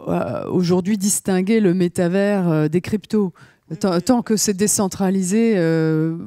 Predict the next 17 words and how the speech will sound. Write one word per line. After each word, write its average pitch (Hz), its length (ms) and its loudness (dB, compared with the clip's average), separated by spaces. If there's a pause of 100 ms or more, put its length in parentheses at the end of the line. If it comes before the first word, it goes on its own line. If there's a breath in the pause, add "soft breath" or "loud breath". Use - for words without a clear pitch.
(140)
bon, - 1000 -10
ça - 160 -4
s'impose 180 320 -2
pas. 185 220 0
En 160 80 0
revanche, 175 420 -4
euh, 165 140 0 (340 loud breath)
dès 185 180 -2
qu'on 180 220 0
aura 170 200 0
un 170 280 2
système, 180 680 -2
euh, 147 380 0 (160)
plus 170 240 -4
homogène, 170 840 0
là, 175 400 -2
euh, 143 560 -4